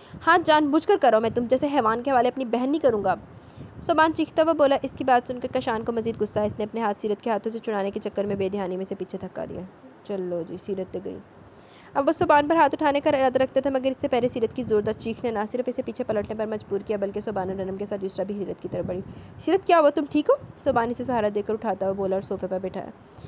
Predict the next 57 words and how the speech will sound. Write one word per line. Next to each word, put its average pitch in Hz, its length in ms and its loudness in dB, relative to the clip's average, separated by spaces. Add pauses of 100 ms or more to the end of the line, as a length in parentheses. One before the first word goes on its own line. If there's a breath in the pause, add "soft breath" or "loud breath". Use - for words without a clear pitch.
(340 loud breath)
काशान 330 340 4
इन 339 100 2
तीनों 320 220 0
को 339 80 0
हैरत 294 240 4
से 330 60 -4
देखने 294 300 0
लगा, 285 140 4
फिर 285 140 -2
सीरत 262 260 0
के 269 100 -4
चेहरे 240 200 4
पर 240 100 0
तकलीफ 240 340 -4
के 233 100 0
आसार 233 220 2
देखकर 220 240 0
वो 226 100 0
समझ 214 300 -4
नहीं 254 80 -6
सका 220 200 -4
कि 233 120 -8
इसे 240 160 0
हुआ 196 200 2
क्या। 196 180 -6
सीरत 202 240 -2
के - 80 -2
हाथ 214 160 0
इसने 226 180 -6
गुस्से 226 220 -4
में 269 100 2
झटके 262 260 2
थे, 277 100 -2
जिसकी 254 260 -4
वजह 233 120 4
से 240 120 2
वो 240 60 0
गिर 208 120 0
पड़ी, 208 180 -2
मगर 214 180 -2
इसके 214 180 -4
गिरने 208 220 -4
पर 214 100 -6
सब 214 220 -4
लोग 202 120 -2
इसकी 220 180 -8
तरफ 220 200 -8
क्यों 262 120 -6
जमा 214 180 -2
हो 196 60 -4
गए, 196 100 -6
काशान 190 340 -8
को 196 80 -10
समझ 190 320 -8
में 185 80 -8
नहीं 175 120 -10
आया। 196 80 -14